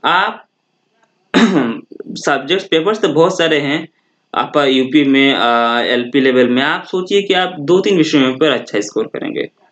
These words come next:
सीटीपी हो गया, फिर language के कुछ paper, और उसके बाद आप वैसे ही आप धीरे-धीरे develop कीजिए।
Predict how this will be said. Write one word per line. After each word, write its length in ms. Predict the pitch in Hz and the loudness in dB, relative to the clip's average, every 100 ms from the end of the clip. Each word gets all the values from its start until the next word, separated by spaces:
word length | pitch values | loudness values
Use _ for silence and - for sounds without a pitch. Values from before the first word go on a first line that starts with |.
| _ - _ 131 | _ -20 _ 0
सीटीपी 380 | 123 127 127 | 2 2 2
हो 180 | 147 139 | 2 4
गया, 200 | 135 139 | 2 0
फिर 160 | 135 123 | -2 0
language 360 | 117 117 120 | 0 0 -2
के 100 | 120 | -2
कुछ 220 | 120 123 120 | -4 -4 -4
paper, 420 | 151 151 151 160 _ _ _ - - | -2 -2 -2 -4 _ _ _ -10 0
और 120 | 165 | 0
उसके 200 | 180 196 | 2 0
बाद 200 | 190 180 | 0 0
आप 180 | 180 180 | -2 -2
वैसे 340 | 170 180 180 214 | 0 0 2 2
ही 80 | 190 | 2
आप 220 | 160 135 | 0 0
धीरे-धीरे 380 | 147 156 143 120 | 2 4 4 2
develop 320 | 117 107 107 - | 2 0 -4 -6
कीजिए। 400 | 95 80 80 | -8 -6 -10